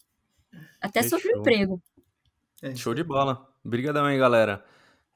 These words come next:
Speaker 2: É, então, pô, se você que tá assistindo ou ouvindo esse podcast gostou,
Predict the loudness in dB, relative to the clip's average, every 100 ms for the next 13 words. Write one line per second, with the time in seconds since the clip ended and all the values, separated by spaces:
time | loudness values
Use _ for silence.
0 | -8 -4 -2 0 0 0 -2 -2 0 0
1 | 2 2 2 0 0 -2 -4 -6 -6 -4
2 | -4 -2 -2 -4 -2 -2 0 -2 -2 -4
3 | -4 -6 -6 -8 -6 -2 -2 -2 -6 -10
4 | -12 _ _ -10 -8 -6 -4 -2 -4 -6